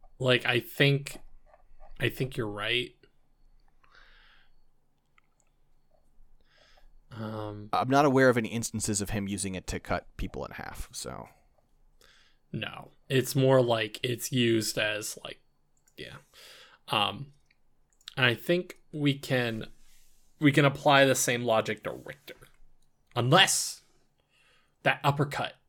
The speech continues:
Speaker 1: that he does. So he has that B up,
Speaker 2: Mm-hmm. Yeah.
Speaker 1: right?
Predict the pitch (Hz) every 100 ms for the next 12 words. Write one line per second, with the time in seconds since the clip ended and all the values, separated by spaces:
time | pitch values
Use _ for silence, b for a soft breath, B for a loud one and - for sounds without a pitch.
0 | _ _ _ _ 120 110 101 71 - -
1 | - _ _ _ _ _ _ _ 147 _
2 | _ _ _ _ _ _ _ _ _ _
3 | _ _ _ _ - 131 123 143 143 -
4 | 135 123 127 - - 120 98 _ _ _
5 | _ - 117 113 123 135